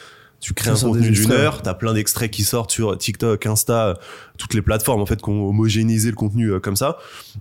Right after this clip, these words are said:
Speaker 1: Et, euh, et du coup, bah, si nous, on veut faire un peu pareil, exploiter, euh, certains éléments, bah, ça prend aussi du temps, hein.
Speaker 2: De ouf.
Speaker 1: Donc, euh, donc, ouais.
Speaker 2: Bah, tu vois, potentiellement, il y a un compte TikTok pour ça. Parce qu'en fait, on en a parlé, mais la chaîne, euh,
Speaker 1: Ouais.
Speaker 2: ça,
Speaker 1: Bah,
Speaker 2: pour
Speaker 1: c'est
Speaker 2: le
Speaker 1: option.
Speaker 2: coup, parce que nous, pour le coup,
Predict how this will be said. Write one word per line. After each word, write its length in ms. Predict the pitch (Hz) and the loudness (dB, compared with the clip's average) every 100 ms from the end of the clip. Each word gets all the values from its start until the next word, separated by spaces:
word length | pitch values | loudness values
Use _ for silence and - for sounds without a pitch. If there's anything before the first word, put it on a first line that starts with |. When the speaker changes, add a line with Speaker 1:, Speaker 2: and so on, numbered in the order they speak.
| - _ 110 | -20 _ -4
Speaker 1:
Et, 160 | 98 | 0
euh, 220 | 90 90 92 | 0 0 -2
et 80 | |
du 80 | 95 | -4
coup, 100 | - | 0
bah, 240 | 127 90 85 | 0 2 0
si 140 | 110 | 2
nous, 100 | 113 | 2
on 40 | |
veut 60 | 101 | 0
faire 160 | 113 92 | -2 -4
un 60 | |
peu 140 | 95 92 | -4 -2
pareil, 340 | 101 123 120 | 0 0 0
exploiter, 520 | 95 - 104 98 120 | 0 -2 -2 0 0
euh, 100 | 104 | 0
certains 320 | 90 92 98 | 0 -2 -2
éléments, 340 | 92 92 117 160 | -2 0 0 0
bah, 120 | 87 | -2
ça 140 | - | -4
prend 160 | - 131 | -4 -2
aussi 180 | 104 110 | -2 -2
du 120 | - | -2
temps, 280 | 190 175 170 - | 0 0 -4 -4
hein. 60 | |
Speaker 2:
De 100 | 127 | -2
ouf. 180 | 117 - | -2 -2
Speaker 1:
Donc, 200 | 92 92 | -2 -2
euh, 680 | 101 95 92 90 90 90 92 | -2 0 0 0 0 0 -2
donc, 160 | 95 | -2
ouais. 160 | 113 120 113 | -2 -2 -2
Speaker 2:
Bah, 80 | |
tu 120 | 107 127 | -2 0
vois, 120 | 113 | 0
potentiellement, 380 | - 117 127 131 | -2 0 0 0
il 20 | |
y 40 | |
a 20 | |
un 40 | 107 | -2
compte 140 | 120 | -4
TikTok 260 | - - - | -6 -8 -6
pour 160 | - | -4
ça. 140 | - 208 - - _ _ | -2 -4 -8 -20 _ _
Parce 80 | - | -4
qu'en 60 | 131 | -2
fait, 140 | 127 | 0
on 80 | 110 | 0
en 40 | |
a 40 | 107 | 0
parlé, 240 | 113 180 | 2 2
mais 100 | 147 | 2
la 80 | 123 | 2
chaîne, 280 | - 131 127 | 0 0 2
euh, 220 | 120 117 113 - | 2 0 -2 -2
Speaker 1:
Ouais. 140 | 107 - | -2 0
Speaker 2:
ça, 240 | - 147 143 | 2 4 4
Speaker 1:
Bah, 0 | |
Speaker 2:
pour 20 | - | 4
Speaker 1:
c'est 60 | |
Speaker 2:
le 80 | 123 | 2
Speaker 1:
option. 260 | - 160 - | 4 4 2
Speaker 2:
coup, 40 | - - - - | -4 -20 -20 -10
parce 100 | - | -6
que 320 | - 123 113 | 0 2 2
nous, 200 | 113 147 | 2 2
pour 120 | 127 127 | 4 2
le 60 | |
coup, 220 | 123 147 | 2 0